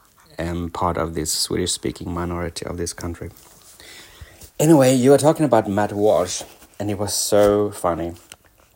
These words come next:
because I always thought that he was a bit bitter, because I've been following him for probably a couple of years, and quite often I agree with him, but sometimes he takes it a little bit too far,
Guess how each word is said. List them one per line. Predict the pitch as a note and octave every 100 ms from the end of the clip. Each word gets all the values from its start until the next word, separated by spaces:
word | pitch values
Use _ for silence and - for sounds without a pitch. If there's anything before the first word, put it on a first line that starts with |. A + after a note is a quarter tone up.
| _ - -
because | - F#2 -
I | F2+
always | - C3 E3+ - - - _ _ _ _
thought | - - - A#2 A#2+
that | -
he | G2 G#2
was | G2+ F#2+
a |
bit | F2+ F#2+ -
bitter, | G#2+ - D#2+ -
because | - -
I've | A2+
been | D3+ E3+
following | D#3+ E3 F3 E3+ A#2+ G2+
him | F#2+ G#2 F#2
for | - F2 F2+ E2+ - - _ -
probably | A2+ G#2+ G2 F2+
a | -
couple | - - -
of | F2+
years, | F2+ - - - - - - - -
and | F#2+
quite | - C3+ -
often | A2+ G#2+ - G2 -
I | F2+ F2+ F2 E2 F#2+ _ _ _
agree | F#2 E2+ G#2 B2+
with | C3+ F#2+ -
him, | F2+ E2+ F2+
but | F2 F2+
sometimes | G#2 A2 C3 C3 -
he | G2+ F2
takes | - G2+ G2+
it | G2+ -
a | F2+
little | A2+ C3+ D3+
bit | B2 A#2+ -
too | - G2+ F#2+
far, | - F#2+ F#2 C2+ -